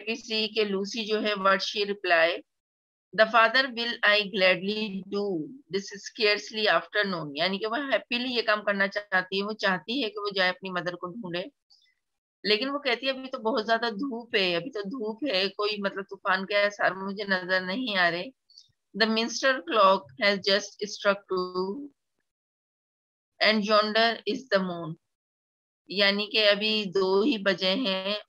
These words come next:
और and yonder is the moon, और अभी चांद का, वो कहते हैं ना, चांद का पहर होना तो अभी बाकी है और आप मुझे अभी से भेज रहे हैं। So the speaker has already described Lucy as the sweetest thing, जैसा कि स्पीकर ने पहले ही बताया कि लूसी जो है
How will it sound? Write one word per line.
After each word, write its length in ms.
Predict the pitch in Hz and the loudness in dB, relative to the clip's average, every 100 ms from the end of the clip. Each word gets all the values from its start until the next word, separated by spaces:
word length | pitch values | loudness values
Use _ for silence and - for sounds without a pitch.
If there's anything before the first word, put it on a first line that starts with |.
| - | 0
और 520 | 170 175 175 175 - | 2 4 4 2 2
and 160 | 185 185 185 | 0 0 0
yonder 300 | 185 190 202 | 2 2 2
is 140 | 180 | 0
the 140 | 180 185 | 0 0
moon, 200 | 185 190 | 0 -2
और 160 | 185 | 0
अभी 180 | 190 190 | 0 -2
चांद 420 | 202 185 165 190 | -2 2 2 0
का, 440 | - 208 202 190 180 | -4 4 6 6 4
वो 120 | 170 | 0
कहते 300 | - 196 208 | -6 -6 -4
हैं 80 | 240 | -6
ना, 20 | |
चांद 320 | - 208 214 | -2 -2 0
का 60 | 208 | -2
पहर 420 | 208 247 190 196 _ _ _ _ _ _ - | -2 0 0 -2 _ _ _ _ _ _ -6
होना 360 | - 208 202 | 2 4 4
तो 100 | 208 | 4
अभी 200 | 220 214 | 2 2
बाकी 480 | 196 180 180 214 214 | 2 2 2 0 2
है 100 | 208 | 2
और 180 | 220 196 | 4 6
आप 180 | 180 - | 4 0
मुझे 160 | 202 202 | -2 -2
अभी 220 | 170 196 | -2 -4
से 140 | 220 | -4
भेज 300 | 202 247 180 | -4 -2 -2
रहे 280 | 185 208 190 | -2 -2 -2
हैं। 300 | 240 185 254 - _ _ _ _ _ _ _ - 214 | -2 -4 -8 -14 _ _ _ _ _ _ _ -4 0
So 140 | 208 | 2
the 140 | 202 | 4
speaker 360 | 220 - 233 262 | 0 0 -2 0
has 200 | - 254 | 0 0
already 460 | 233 214 220 214 226 | 2 2 2 0 -2
described 380 | 220 214 220 214 | -4 0 0 2
Lucy 360 | 196 214 226 214 | -2 -2 0 0
as 20 | |
the 120 | 214 | 0
sweetest 540 | 214 - 214 226 233 - 277 | -4 -8 -6 -2 -2 -2 -4
thing, 240 | 190 180 - | -2 -6 -10
जैसा 300 | 170 190 214 | -2 -2 0
कि 120 | 220 | -4
स्पीकर 340 | 226 - 214 214 | -6 -8 -6 -4
ने 60 | |
पहले 300 | 220 196 190 | -2 0 2
ही 60 | 202 | 0
बताया 300 | 202 202 190 | 0 0 0
कि 100 | 208 | 0
लूसी 540 | 208 180 185 196 226 208 | -6 -6 -6 -8 -8 -2
जो 120 | 208 | -2
है 360 | 277 220 233 | -2 -4 -6